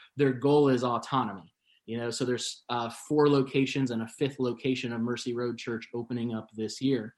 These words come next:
There are churches on that scale that are a part of what we do with Multiply Indiana.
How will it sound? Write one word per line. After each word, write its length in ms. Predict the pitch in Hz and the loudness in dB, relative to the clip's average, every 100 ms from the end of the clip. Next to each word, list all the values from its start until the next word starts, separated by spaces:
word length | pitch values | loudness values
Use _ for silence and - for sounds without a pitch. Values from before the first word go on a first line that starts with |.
| - | -4
There 400 | 131 127 127 127 | 2 4 6 4
are 480 | 123 123 120 117 113 - | 0 0 0 0 -4 -6
churches 400 | 151 143 147 131 | -2 0 0 2
on 180 | 127 123 | 2 4
that 220 | 131 147 | 0 0
scale 580 | - - 147 156 196 - - | -4 4 6 6 2 -6 -6
that 100 | 127 | -2
are 140 | 120 | -2
a 80 | 120 | -4
part 240 | - 135 | -2 0
of 80 | 131 | 2
what 180 | 131 131 | 0 0
we 120 | 127 | 0
do 200 | 127 131 | 2 4
with 160 | 143 139 | 4 2
Multiply 440 | 135 135 - 139 | -2 -2 -6 -4
Indiana. 420 | 135 131 143 143 | -2 0 -2 -4